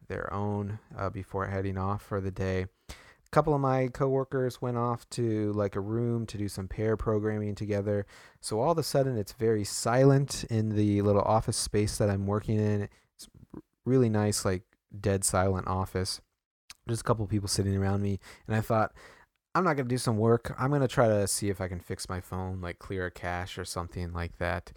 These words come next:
uh, and get this thing working before I head off to the airport." And, uh, a little better storytelling on this one.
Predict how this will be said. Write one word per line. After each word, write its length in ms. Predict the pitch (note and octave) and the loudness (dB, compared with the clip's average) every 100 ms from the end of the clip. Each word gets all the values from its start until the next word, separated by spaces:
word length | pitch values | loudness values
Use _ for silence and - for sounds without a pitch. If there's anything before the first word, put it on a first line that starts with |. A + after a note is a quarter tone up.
| - _ - | -20 _ -6
uh, 240 | G2 F#2 | -2 -2
and 140 | - F#2 | -2 -4
get 140 | F#2+ | -4
this 180 | G2 - | -4 -4
thing 140 | F#2+ | -4
working 340 | F#2 A#2 - F#2 | -2 -2 -2 -6
before 300 | F2 - F2+ | -6 -4 -2
I 20 | |
head 160 | F#2+ F#2 | 0 0
off 160 | F2+ | 0
to 120 | - F2+ | -2 -6
the 120 | F#2 | -4
airport." 480 | F2+ F2+ - G1+ - _ _ _ _ | -4 -4 -6 -10 -10 _ _ _ _
And, 560 | - A2 A2 A2 A2 G#2+ | -6 -4 -2 -2 -2 -2
uh, 480 | G#2+ G#2 G#2 G2 G2 | 0 2 2 0 -2
a 300 | - _ - | -8 _ -8
little 120 | G2 | -6
better 260 | G#2 G2+ G2+ | -4 -4 -4
storytelling 760 | - A2+ G#2 G2 G#2 G2+ G2+ | -4 0 0 -2 -4 -4 -2
on 160 | G2 G2 | -2 -2
this 220 | A2+ - | -4 -2
one. 240 | D#3 A#3+ | -2 -2